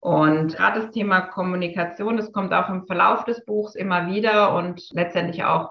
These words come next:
mehr oder weniger ein Erfolgsgeheimnis, was eigentlich, ja, denke ich, immer kein Geheimnis mehr sein sollte, aber daran liegt ganz, ganz viel in dieser Zeit. Ich habe meistens Runden mit den neuen Mitarbeitern, mit denen ich dann auch zusammenarbeite.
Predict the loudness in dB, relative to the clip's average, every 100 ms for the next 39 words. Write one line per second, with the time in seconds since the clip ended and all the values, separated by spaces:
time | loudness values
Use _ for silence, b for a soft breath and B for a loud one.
0 | -10 -2 2 4 2 2 2 0 0 -2
1 | -2 -2 -2 0 2 2 -2 -4 0 0
2 | -2 -8 -14 _ -4 0 2 0 -4 -6
3 | -6 -6 -4 -2 0 0 0 0 2 2
4 | 0 -2 0 2 0 0 -2 0 -4 -8
5 | B B B B 0 2 4 4 4 2
6 | 0 -4 -4 -2 -2 -2 -4 -4 -6 -4
7 | -2 0 0 0 -2 -4 -2 0 0 -4
8 | -12 _ _ _ _ _ _ -8 -8 -6
9 | 0 0 0 -8 0 2 2 0 -8 -10
10 | _ -10 -2 -2 0 0 0 -2 -2 0
11 | 2 4 4 2 0 0 2 2 2 -2
12 | -4 -4 -4 -4 -2 -2 -2 -2 0 0
13 | 0 -6 -2 0 0 0 2 4 2 0
14 | -6